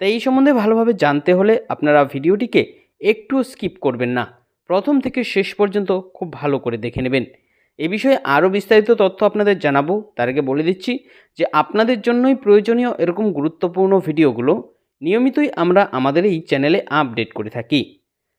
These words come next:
তাই লক্ষ্মীর ভাণ্ডার প্রকল্প সহ এমনই সমস্ত গুরুত্বপূর্ণ প্রকল্পের আপডেট নিয়মিত পেতে আমাদের এই চ্যানেলটিকে মনে করে এখনই সাবস্ক্রাইব করে রাখুন। তো বর্তমানে আপনারা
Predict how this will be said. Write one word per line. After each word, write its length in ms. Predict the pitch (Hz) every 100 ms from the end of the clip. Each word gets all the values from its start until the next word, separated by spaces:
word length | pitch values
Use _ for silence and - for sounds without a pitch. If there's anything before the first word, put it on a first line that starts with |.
| _
তাই 160 | 175 147 120
লক্ষ্মীর 420 | 131 147 - 285
ভাণ্ডার 360 | 226 226 240 233
প্রকল্প 380 | 190 185 220 214 208
সহ 240 | - 202 196 - - -
এমনই 340 | 147 202 269
সমস্ত 320 | - 214 208 214
গুরুত্বপূর্ণ 640 | 156 165 170 175 170 180 175
প্রকল্পের 520 | 147 139 151 143 143 -
আপডেট 360 | 123 123 139 165
নিয়মিত 340 | 143 131 127 127 120
পেতে 280 | 143 151 214 226 - _ _ _
আমাদের 280 | - 151 151
এই 100 | 147
চ্যানেলটিকে 520 | 151 160 220 254 254 269 269 -
মনে 220 | 139 175
করে 220 | 180 143 117 - _
এখনই 380 | - - 240 151 107 -
সাবস্ক্রাইব 500 | - 185 - 147 117 -
করে 160 | - 120
রাখুন। 340 | 120 120 160 123 - _ _ _ _ _ _ _ _ _ _ -
তো 40 | 147
বর্তমানে 480 | 123 147 190 240 269 285
আপনারা 360 | 175 170 214